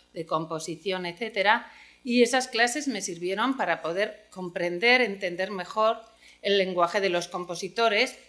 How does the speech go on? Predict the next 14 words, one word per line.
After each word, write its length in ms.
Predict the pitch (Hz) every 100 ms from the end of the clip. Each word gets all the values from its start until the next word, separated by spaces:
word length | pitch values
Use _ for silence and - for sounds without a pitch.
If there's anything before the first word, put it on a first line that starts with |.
| _
que 120 | 185
yo 100 | 202
estudiaba. 720 | 247 247 151 165 175 139 131 - _ _ - - -
Y 120 | 226
bueno, 280 | 247 277 254
pues 160 | 247 214
poco 240 | 254 262
a 120 | 254
poco, 520 | 285 294 277 359 392 - _ _
con 300 | 180 156 156
tiempo, 480 | 233 247 240 220
más 240 | 247 196 196
adelante, 580 | 180 185 220 240 233 220
¿no? 380 | 175 214 262